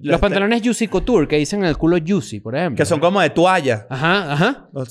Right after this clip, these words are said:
Speaker 2: pantalón de
Speaker 1: Este,
Speaker 2: toalla.
Speaker 1: yo me acuerdo cuando eso
Speaker 2: Los
Speaker 1: era súper
Speaker 2: Jinko.
Speaker 1: criticado y todo, y de repente se le veía el hilo a las mujeres, que cuando estaba de moda el hilo, ¿no?
Speaker 2: El
Speaker 1: Con
Speaker 2: hilo
Speaker 1: esos
Speaker 2: que se
Speaker 1: pantalones.
Speaker 2: ve, que eso lo puso de moda Gwen Stefani.
Speaker 1: <clears throat> Tal cual. Y ahorita como
Speaker 2: Coño,
Speaker 1: que de
Speaker 2: eso da
Speaker 1: repente
Speaker 2: queso.
Speaker 1: tú puedes ver, sí da.
Speaker 2: O sea, burda de queso.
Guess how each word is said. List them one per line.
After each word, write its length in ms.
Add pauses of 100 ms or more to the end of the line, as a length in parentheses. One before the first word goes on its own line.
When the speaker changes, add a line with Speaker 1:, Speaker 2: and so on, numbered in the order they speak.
Speaker 2:
pantalón 340
de 60
Speaker 1:
Este, 140
Speaker 2:
toalla. 400
Speaker 1:
yo 100
me 100
acuerdo 260
cuando 160
eso 140
Speaker 2:
Los 40
Speaker 1:
era 40
súper 320
Speaker 2:
Jinko. 160
Speaker 1:
criticado 440
y 60
todo, 220
y 40
de 80
repente 280
se 160
le 120
veía 260
el 80
hilo 240
a 40
las 120
mujeres, 300
que 100
cuando 140
estaba 180
de 60
moda 160
el 100
hilo, 220
¿no? 80
Speaker 2:
El 80
Speaker 1:
Con 80
Speaker 2:
hilo 100
Speaker 1:
esos 40
Speaker 2:
que 100
se 100
Speaker 1:
pantalones. 220
Speaker 2:
ve, 40
que 80
eso 120
lo 80
puso 160
de 60
moda 120
Gwen 220
Stefani. 580
Speaker 1:
<clears throat> 0
Tal 180
cual. 300
Y 80
ahorita 320
como 120
Speaker 2:
Coño, 80
Speaker 1:
que 40
de 60
Speaker 2:
eso 100
da 60
Speaker 1:
repente 240
Speaker 2:
queso. 160
Speaker 1:
tú 80
puedes 160
ver, 300
sí 220
da. 180
Speaker 2:
O 40
sea, 160
burda 460
de 80
queso. 260